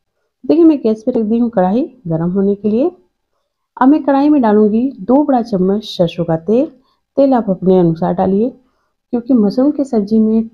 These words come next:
तेल होना ज़रूरी है, क्योंकि मसाला अच्छे से भुनना है। तो देखिए, तेल गर्म हो गया है।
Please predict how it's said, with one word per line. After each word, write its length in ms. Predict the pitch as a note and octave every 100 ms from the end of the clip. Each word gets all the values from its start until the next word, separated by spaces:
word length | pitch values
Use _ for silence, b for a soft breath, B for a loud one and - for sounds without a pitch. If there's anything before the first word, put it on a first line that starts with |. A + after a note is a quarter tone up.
| -
तेल 220 | A3 A3+
होना 240 | A3+ G#3+
ज़रूरी 440 | F#3+ E3+ F3 A3 A3+
है, 240 | F#3 G#3+
क्योंकि 580 | C#4 _ _ _ F#3 -
मसाला 360 | F#3 F3+ F#3 G3+
अच्छे 240 | F#3 -
से 120 | F#3 E3
भुनना 400 | D#3+ F3 F#3+ A#3
है। 200 | A#3 B3+
तो 1080 | - _ _ _ _ _ _ _ _ - F#3+
देखिए, 260 | A3 A3
तेल 220 | A3 F3 E3
गर्म 260 | E3+ A3
हो 100 | B3+
गया 180 | A3+ A#3+
है। 160 | A#3+